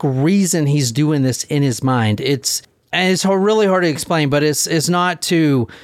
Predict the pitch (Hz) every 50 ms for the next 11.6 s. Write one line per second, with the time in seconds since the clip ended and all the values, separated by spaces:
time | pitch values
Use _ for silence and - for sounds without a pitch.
0 | - - _ _ - 135 151 170 175 175 170 165 160 160 160 160 160 139 - 160
1 | 143 131 135 151 147 143 139 139 143 147 147 139 139 120 - 156 143 143 131 -
2 | 147 139 139 131 - - 139 139 143 135 - - - 185 175 160 139 117 - -
3 | - - - - - - _ _ _ _ - - 135 131 170 190 208 196 175 202
4 | 190 175 185 180 175 - - 165 143 131 - - - - - 190 175 175 170 160
5 | 147 135 123 123 123 123 123 120 139 156 180 165 143 117 110 156 170 151 165 156
6 | 147 143 139 139 143 139 131 123 113 - - 156 135 123 110 107 107 - - -
7 | - - - - 165 190 180 165 175 190 196 202 185 - - 202 190 180 165 151
8 | 139 113 - - - - _ _ - 165 - - 175 160 156 139 135 156 151 -
9 | 151 139 123 - - - - 131 120 117 113 113 120 123 120 117 110 110 107 127
10 | 113 110 107 - - - - - 165 160 151 - - 151 170 185 185 202 180 -
11 | 175 160 160 160 165 151 143 131 120 120 120 120